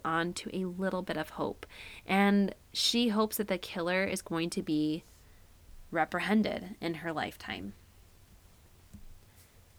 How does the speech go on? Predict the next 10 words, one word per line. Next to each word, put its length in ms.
How 380
does 160
this 160
sort 240
of 100
thing 220
happen? 640
It 140
must 300
be 400